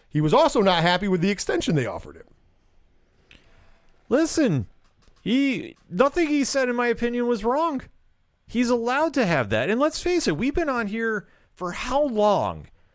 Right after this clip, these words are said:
Speaker 2: talking about how mismanaged his role is on A E W? For re-, for records m-, mattering, you know, if I could say that,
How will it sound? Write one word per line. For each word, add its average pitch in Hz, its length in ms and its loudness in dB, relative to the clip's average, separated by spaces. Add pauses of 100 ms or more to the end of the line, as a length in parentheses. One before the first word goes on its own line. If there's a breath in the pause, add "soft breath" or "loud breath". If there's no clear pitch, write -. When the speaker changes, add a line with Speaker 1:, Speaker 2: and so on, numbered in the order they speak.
(180)
Speaker 2:
talking 180 420 -2
about 143 260 0
how 180 200 0
mismanaged 151 840 -4 (120)
his 143 320 -4 (280)
role 147 400 2
is 131 160 0
on 127 140 -2
A 123 60 -2
E 113 160 -4
W? 85 280 -6 (380 soft breath)
For 160 140 2
re-, 120 280 -2
for 151 200 -4
records 175 420 -2
m-, 131 300 -12
mattering, 165 640 0 (920)
you 147 140 0
know, 135 120 2
if 131 80 -2
I 135 80 -2
could 127 140 -10
say 151 200 0
that, 175 280 -2